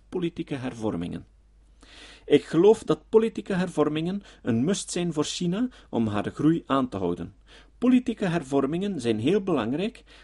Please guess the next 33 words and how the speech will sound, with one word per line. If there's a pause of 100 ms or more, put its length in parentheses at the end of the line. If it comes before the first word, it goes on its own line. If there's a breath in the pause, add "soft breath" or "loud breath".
om
de
voordelen
van
economische
groei
op (180)
grote
schaal (120)
te
delen. (640 loud breath)
Ik
weet
niet
of
dat
wel
of
niet
zal
gebeuren, (260 loud breath)
maar
ik
ben
een
optimist. (260 soft breath)
Hopelijk
kan
ik
vijf
jaar
na
nu